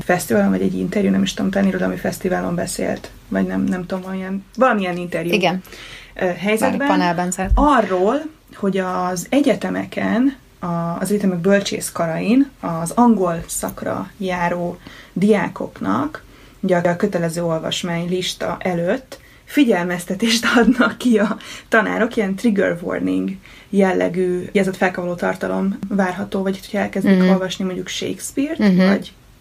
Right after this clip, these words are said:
Speaker 1: bármelyik klasszikus gyakorlatilag, ott készüljenek fel rá, hogy, hogy olyan, olyan, ö, témákkal, illetve cselekményszállal, vagy, vagy,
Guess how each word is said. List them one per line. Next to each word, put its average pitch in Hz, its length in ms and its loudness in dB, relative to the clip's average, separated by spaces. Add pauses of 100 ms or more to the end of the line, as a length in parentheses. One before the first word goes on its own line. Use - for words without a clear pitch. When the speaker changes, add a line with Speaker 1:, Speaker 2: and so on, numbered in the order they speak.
Speaker 1:
bármelyik 175 600 0
klasszikus 185 560 -6
gyakorlatilag, 202 880 -4 (120)
ott 196 280 0
készüljenek 190 460 2
fel 170 240 -2
rá, 208 320 0 (320)
hogy, 180 480 2
hogy 190 280 2
olyan, 180 520 2
olyan, 175 460 0
ö, 190 480 2 (260)
témákkal, 175 720 2
illetve 98 600 0
cselekményszállal, 214 1500 -2
vagy, - 320 -4
vagy, - 160 -4